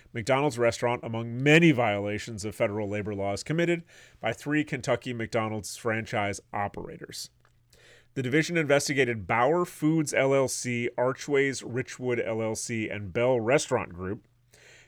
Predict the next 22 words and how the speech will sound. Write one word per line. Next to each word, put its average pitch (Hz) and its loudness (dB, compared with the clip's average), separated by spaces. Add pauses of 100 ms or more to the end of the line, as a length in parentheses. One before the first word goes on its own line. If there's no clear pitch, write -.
three 151 2
separate 139 2
franchisees 113 -2
that 113 0
operate 110 0
a 110 0
total 233 6
of 143 6
sixty-two 127 -2
McDonald's 117 -2
locations 135 -8
across 123 -2 (420)
Kentucky, 160 0
Indiana, 135 2
Maryland, 117 2
and 107 -4
Ohio, 101 2 (340)
and 113 -6
found 131 0
that 120 -10
they 127 2
employed 113 -2